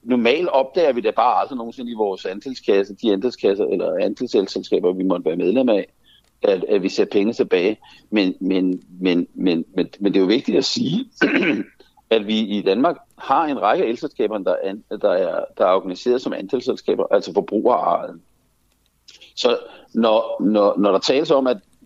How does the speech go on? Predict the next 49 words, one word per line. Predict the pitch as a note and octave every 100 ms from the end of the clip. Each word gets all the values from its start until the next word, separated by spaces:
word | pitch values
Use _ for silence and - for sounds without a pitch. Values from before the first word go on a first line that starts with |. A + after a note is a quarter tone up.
| _
de | C3
her | C3+
selskaber | C3+ A#2 C#3 A2+
tjener | A2 A2+ G2+
styrtende | - A#2+ B2+ C3+
med | A2+
penge, | - F#2+ G2 - _ _
så | A#2
skal | - C3+
vi |
lige | C3+ C3+ - - - -
også | G#2+ -
være | B2+ A2+
opmærksom | A2 A2+ B2+
på, | A#2
hvad | G2
det | A2+
er | A2 D3+
for | B2 D#3
nogle | C3 A#2 A2 _ _ _
selskaber, | - C3 A2+ - B2+ A#2+ G#2+
vi | G2+
taler | - A2 G#2+ A#2+
om. | G2 G#2 -
Vi | G2+
taler | C3 B2+
altså | A#2 A#2
om | G2+
nogle | G#2 G2+ G2+
selskaber, | A#2+ - C3 A2+
som | G#2 F2+ _ _ _ _ _ _ _ _
i, | G#2 F#2
for | F2 G2
en, | F#2 G2
en | G2 F#2
del | G#3+ G#3
af | C3+
dems | -
vedkommende | A#2 - A2+ F#2+ A2
er, | F#2+ - _ _ -
er, | G2 F#2 F#2 -
er | G2
kundeejet. | F#2 - G2 F#2 G#2+ D2 E2+ F2 E2+ E2+ E2
Og | -
dermed | D3 C#3+ B2
er | G2
det |
altså | F#2 -
også | G#2 B2